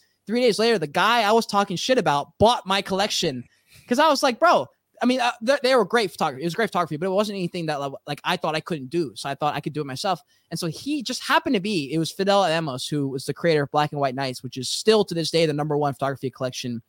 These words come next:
in the game. Alex Becker bought it out, tweeted about it. It went viral. Now he's like, so he's this big guy. And so he just happens to be the guy who buys my first N F T,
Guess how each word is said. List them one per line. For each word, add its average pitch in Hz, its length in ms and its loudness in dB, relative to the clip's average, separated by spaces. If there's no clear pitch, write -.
in 160 120 -2
the 147 60 -2
game. 139 420 -2
Alex 170 200 4
Becker 175 280 2
bought 165 220 4
it 156 100 0
out, 156 380 2
tweeted 165 280 0
about 156 240 0
it. 147 100 0
It 139 100 -4
went 147 160 -2
viral. 147 460 2
Now 170 160 2
he's 165 200 0
like, 135 200 -8
so 165 160 -2
he's 156 120 0
this 170 140 -2
big 202 200 2
guy. 165 280 4
And 135 220 -2
so 160 80 -4
he 233 120 2
just 277 140 -4
happens 233 480 0
to 180 100 -4
be 185 100 -2
the 180 80 -6
guy 170 180 2
who 156 100 0
buys 160 360 2
my 147 120 -4
first 156 280 -4
N 151 80 -8
F 135 120 -8
T, 151 320 -4